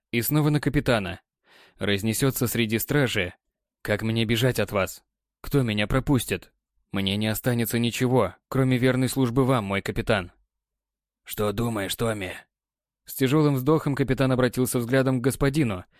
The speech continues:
с серой постной внешностью. «Этот господин проявил себя как незаменимый член команды?» спросил советник. Финтон, затаив дыхание, ждал своего приговора,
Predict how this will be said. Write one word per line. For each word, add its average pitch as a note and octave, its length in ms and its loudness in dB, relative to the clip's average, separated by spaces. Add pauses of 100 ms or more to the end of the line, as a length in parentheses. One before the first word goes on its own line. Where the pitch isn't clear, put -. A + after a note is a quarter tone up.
(140)
с - 60 -16
серой D3 340 2
постной C3+ 460 0
внешностью. A2 640 -2 (720)
«Этот E3+ 380 -4
господин D#3+ 560 0
проявил D3+ 400 0
себя D3+ 300 -2
как D3 180 -2
незаменимый C#3+ 640 -4
член C#3+ 280 0
команды?» D3 540 -2 (680)
спросил G#2+ 460 -2
советник. A#2+ 600 -2 (560)
Финтон, C#3+ 420 0
затаив C3+ 380 2
дыхание, B2 500 0
ждал A2+ 220 2
своего A#2+ 320 0
приговора, B2+ 600 0